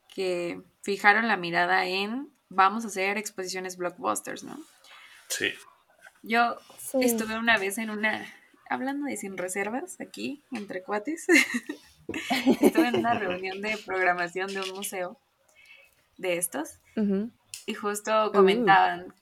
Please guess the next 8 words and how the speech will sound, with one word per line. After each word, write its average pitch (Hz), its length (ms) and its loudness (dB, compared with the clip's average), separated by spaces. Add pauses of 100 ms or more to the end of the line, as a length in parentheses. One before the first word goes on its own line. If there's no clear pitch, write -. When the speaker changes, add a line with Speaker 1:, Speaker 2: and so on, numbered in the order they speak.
(100)
Speaker 1:
que 104 800 -6
la, 180 360 -2
la, 202 220 -4
o 190 60 -8
sea, 190 260 0
como 196 180 -4
el 185 120 -4
filtro 208 600 -4